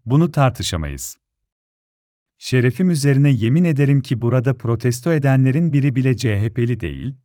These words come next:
alayı A K P'li deseydi hainlikten kurtulabilir miydi? Hiç sanmam.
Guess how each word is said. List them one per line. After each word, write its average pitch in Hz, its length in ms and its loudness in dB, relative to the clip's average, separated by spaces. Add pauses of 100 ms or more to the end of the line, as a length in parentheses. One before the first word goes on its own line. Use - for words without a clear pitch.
alayı 131 360 2
A 139 140 0
K 113 160 -4
P'li 95 400 -6 (140)
deseydi 127 460 0
hainlikten 151 760 0
kurtulabilir 131 680 -2
miydi? 78 420 -8 (1300)
Hiç 180 200 0
sanmam. 104 560 2